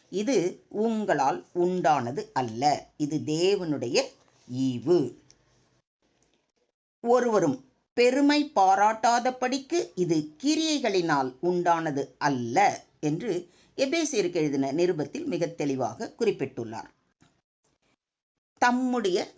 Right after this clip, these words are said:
தீர்மானத்தின்படியும், அதாவது தீர்மானம் என்பது தேவனுடைய சுய விருப்பத்தையும்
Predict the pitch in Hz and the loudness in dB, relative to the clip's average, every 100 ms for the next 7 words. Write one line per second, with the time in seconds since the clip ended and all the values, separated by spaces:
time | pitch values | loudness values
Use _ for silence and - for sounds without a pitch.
0 | _ 214 220 226 226 190 156 139 131 - | _ -6 -4 -4 -4 -2 -2 -2 -4 -6
1 | 214 262 - 131 127 120 - - 135 170 | -6 -6 -6 -4 -2 -4 -6 -6 0 0
2 | 202 214 156 - _ _ _ - 254 262 | 0 -2 -2 -6 _ _ _ -4 -2 0
3 | 233 180 143 170 147 - - 180 185 226 | 0 0 2 2 0 -4 -4 -2 0 2
4 | 202 180 - 160 175 202 226 226 196 147 | 2 0 -4 -2 2 4 4 0 -2 -4
5 | 156 202 - - 185 180 - 151 180 190 | -2 -4 -8 -4 0 0 0 0 0 0
6 | 196 185 175 - 131 196 | -2 -6 -6 -6 -6 -6